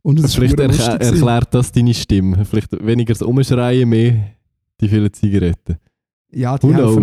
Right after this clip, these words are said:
Speaker 1: natürlich nicht. Aber
Speaker 2: Nein.
Speaker 1: ich glaub, der Vinti-Match, zwei Konzerte und Karaoke singen hat eben auch nicht, äh, wirklich
Speaker 2: Das
Speaker 1: geholfen.
Speaker 2: stimmt.
Speaker 1: Ja,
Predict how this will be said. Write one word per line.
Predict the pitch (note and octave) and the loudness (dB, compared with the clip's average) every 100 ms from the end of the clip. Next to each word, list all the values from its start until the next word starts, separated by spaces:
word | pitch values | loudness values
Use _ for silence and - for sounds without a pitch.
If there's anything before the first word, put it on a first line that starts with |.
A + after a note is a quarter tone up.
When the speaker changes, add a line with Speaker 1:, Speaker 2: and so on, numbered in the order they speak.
| F#2+ | 0
Speaker 1:
natürlich | B2+ C3 | 0 0
nicht. | B2+ A#2+ B2+ - - - | 0 0 -2 -6 -16 -4
Aber | G#2 | 0
Speaker 2:
Nein. | C3+ | 0
Speaker 1:
ich | F#2+ | 2
glaub, | D3 C3+ | 0 -2
der | C#3+ B2+ | -2 0
Vinti-Match, | D3+ F#3 F3+ D#3+ E3 - | 0 2 0 0 -2 -4
zwei | - C3+ D3+ | -4 -2 0
Konzerte | D#3+ C#3+ C#3 - D#3 - - | 0 0 0 -2 -2 -4 -2
und | E3 F3 | 0 0
Karaoke | - D3 C3 C#3+ - F3 | -2 -2 -2 -2 -4 -4
singen | C#3+ C3+ D3+ D3 | -2 0 0 0
hat | C3 D#3 | -2 -2
eben | C3+ | -2
auch | B2 B2+ | -2 -2
nicht, | C3 C3+ | -2 -2
äh, | B2 B2 - | -2 -4 -4
wirklich | A#2+ - | -6 -4
Speaker 2:
Das | - G2+ | -2 0
Speaker 1:
geholfen. | - - | 0 -2
Speaker 2:
stimmt. | - - F2+ F2+ - - - _ _ _ _ _ - _ _ _ _ _ - | -2 0 0 0 -4 -12 -18 _ _ _ _ _ -20 _ _ _ _ _ -4
Speaker 1:
Ja, | B2+ C#3 | -2 -2